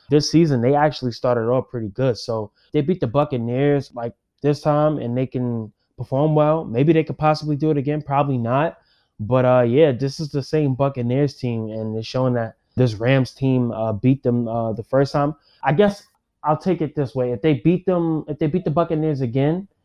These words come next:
which I, I don't know when they play again, but if they beat the Buccaneers again, then that's, that's when I'll start to kinda make my decision on where I see them going, um,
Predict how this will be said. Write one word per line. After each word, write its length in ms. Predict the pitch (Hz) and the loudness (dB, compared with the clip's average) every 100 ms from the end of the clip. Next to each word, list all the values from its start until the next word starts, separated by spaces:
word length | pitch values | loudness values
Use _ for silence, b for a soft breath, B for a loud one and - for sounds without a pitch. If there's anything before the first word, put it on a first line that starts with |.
| _ _ | _ _
which 200 | 143 135 | -4 0
I, 100 | 160 - | -2 0
I 80 | 143 | 2
don't 140 | 151 | 2
know 80 | 147 | 2
when 160 | 135 127 | 2 0
they 80 | 120 | -2
play 180 | 139 | -2
again, 220 | 123 117 117 | -2 -2 -2
but 180 | 123 - | -4 -4
if 100 | 139 | -2
they 100 | 170 | 0
beat 200 | 156 160 | 0 0
the 60 | 143 | 2
Buccaneers 480 | 156 151 139 143 | 2 2 2 0
again, 340 | 123 131 135 110 | 0 0 -2 2
then 280 | 139 143 135 | 4 4 4
that's, 220 | 135 - | 0 -2
that's 260 | 127 151 - | -6 -6 -4
when 160 | 151 127 | -6 -6
I'll 140 | 139 | -8
start 340 | 135 147 131 - | -6 -6 -6 -4
to 440 | 127 120 117 107 - _ _ - | -2 0 -2 -4 -10 _ _ -2
kinda 420 | 160 151 135 120 | 2 4 4 2
make 260 | 101 143 143 | 0 0 0
my 380 | 135 131 127 120 | -2 0 0 -2
decision 480 | 127 - 131 120 | -4 -4 -4 -2
on 140 | 117 113 | -4 0
where 120 | 120 | 0
I 100 | 117 | 0
see 240 | - 131 | -2 -2
them 260 | 120 120 113 | 0 -2 -2
going, 360 | 113 120 117 110 | 0 0 0 -2
um, 360 | 110 107 104 | -4 -4 -6